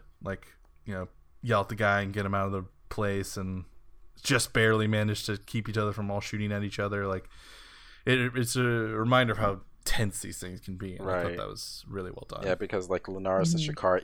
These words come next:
Speaker 2: immediately, like, were just like, "Don't shoot." It was just one guy. He's flipping out. And then everyone just looks at them like, "Dude, what the fuck? We were talking."
Speaker 1: Yeah.
Speaker 2: It was totally civil.
Speaker 1: Yeah.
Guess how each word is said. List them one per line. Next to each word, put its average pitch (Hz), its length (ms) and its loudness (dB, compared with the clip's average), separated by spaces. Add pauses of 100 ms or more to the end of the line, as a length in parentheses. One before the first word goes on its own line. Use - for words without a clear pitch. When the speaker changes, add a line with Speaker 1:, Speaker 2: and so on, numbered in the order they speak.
Speaker 2:
immediately, 95 560 -2
like, 87 140 2
were 101 80 0
just - 100 -2
like, 104 200 6
"Don't 147 400 12
shoot." 135 440 10
It 123 60 8
was 107 160 4
just 120 240 4
one 135 400 12
guy. 127 360 12
He's 101 320 -4
flipping 131 420 4
out. 117 180 12
And 104 100 8
then 101 220 2
everyone 95 320 6
just 92 120 -2
looks 101 120 -4
at 101 80 2
them 95 100 -2
like, 98 220 4 (380)
"Dude, 113 240 -6
what 101 160 -10
the 139 60 -4
fuck? - 580 -6 (580)
We 110 120 0
were 113 120 6
talking." 117 460 6
Speaker 1:
Yeah. 202 160 4 (400)
Speaker 2:
It 107 80 2
was 98 160 4
totally 110 580 2
civil. 82 540 2 (1700)
Speaker 1:
Yeah. 107 260 2